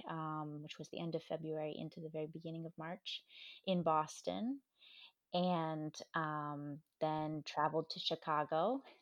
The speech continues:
to start a creation with a company in Chicago, Circa Rivera. And just a couple days into that, um, the whole city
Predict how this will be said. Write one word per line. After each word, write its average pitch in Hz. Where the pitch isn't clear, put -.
to 160
start 156
a 160
creation 156
with 151
a 151
company 160
in 151
Chicago, 160
Circa 165
Rivera. 160
And 165
just 180
a 180
couple 180
days 156
into 156
that, 143
um, 135
the 151
whole 147
city 139